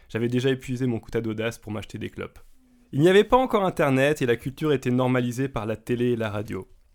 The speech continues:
Moi, j'avais grandi sans trop regarder la télé. Je n'ai d'ailleurs toujours jamais vu un épisode d'Olivier Tom, des Chevaliers du Zodiaque ou de Dragon Ball Z. La honte.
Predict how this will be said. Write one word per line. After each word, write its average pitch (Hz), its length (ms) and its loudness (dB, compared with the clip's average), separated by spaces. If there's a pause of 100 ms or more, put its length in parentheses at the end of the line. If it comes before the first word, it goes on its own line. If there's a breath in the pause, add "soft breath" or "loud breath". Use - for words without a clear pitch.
(180 soft breath)
Moi, 165 160 6
j'avais 180 220 4
grandi 143 300 0
sans 139 160 -4
trop 143 140 -4
regarder 127 260 -4
la 117 100 0
télé. 120 400 -2 (220)
Je - 140 -6
n'ai 120 40 0
d'ailleurs 117 240 0
toujours 139 340 -4
jamais 123 260 0
vu 120 160 -4
un 123 60 -2
épisode 117 340 -6
d'Olivier 117 320 -2
Tom, 113 280 -4
des 110 80 -4
Chevaliers 113 240 -6
du 110 100 -10
Zodiaque 113 400 -6
ou - 20 -20
de 113 100 -6
Dragon 107 300 -8
Ball 104 200 -10
Z. 101 100 -12 (440)
La 104 200 -10
honte. - 360 -20